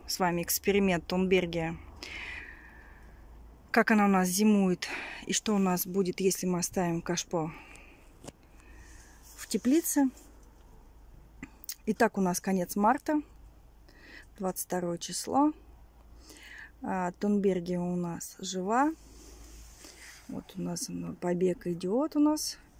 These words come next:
Здесь я укоренила еще один, тоже, в принципе, неплохо стоит. И у меня еще есть в стаканчике один. То есть, а, откуда он у меня взялся, если вы видели мои ранние об-,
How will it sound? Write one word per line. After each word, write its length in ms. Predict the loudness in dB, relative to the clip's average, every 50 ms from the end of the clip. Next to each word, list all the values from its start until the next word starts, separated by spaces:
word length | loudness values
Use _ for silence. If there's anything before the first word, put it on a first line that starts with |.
| -20 -20 -10 -8
Здесь 380 | -4 0 4 4 4 4 2
я 120 | 2 2 2
укоренила 540 | 0 -2 -4 -4 -2 0 0 0 0 -2 -2
еще 400 | -4 -4 -6 -6 -4 -4 -2 0
один, 340 | 0 0 4 6 4 4
тоже, 280 | 4 4 0 0 0 -2
в 40 | -4
принципе, 460 | -2 -2 -2 -2 -2 -4 -6 -2 -2
неплохо 500 | -2 -2 0 0 0 0 0 0 -4 -6
стоит. 420 | -6 -4 -2 0 0 2 0 0 -2 -8 -18 -16 -16 -16 -16 -16 -18 -20 -20 -16 -6
И 260 | 0 4 4 6 6
у 120 | 6 6 6
меня 400 | 6 6 6 6 6 6 6 6
еще 520 | 4 2 2 0 0 4 4 6 6 4 2 0
есть 300 | -4 0 0 0 0 -2
в 20 | -6
стаканчике 720 | -4 -4 -4 -2 -2 -2 -2 -2 -4 -6 -8 -6 -4 -4
один. 380 | -4 -4 -4 -6 -6 -6 -6 -8
То 160 | -8 -8 -8
есть, 220 | -8 -8 -10 -16 -16 -16 -18 -16 -16 -16 -16 -14 -6
а, 140 | -2 0 0
откуда 540 | 0 0 0 -2 -2 -2 -2 -2 0 0 0
он 100 | 0 0
у 40 | 0
меня 280 | 2 2 4 4 2
взялся, 580 | 2 2 2 2 2 2 2 0 -2 -4 -4 -4
если 480 | -2 -2 0 0 0 0 0 0 -2 -2
вы 60 | -2
видели 240 | 0 0 -2 0 0
мои 540 | 0 0 0 0 0 0 0 0 0 -2
ранние 440 | -2 -2 -2 0 0 0 0 0 0
об-, 160 | 0 -2 -4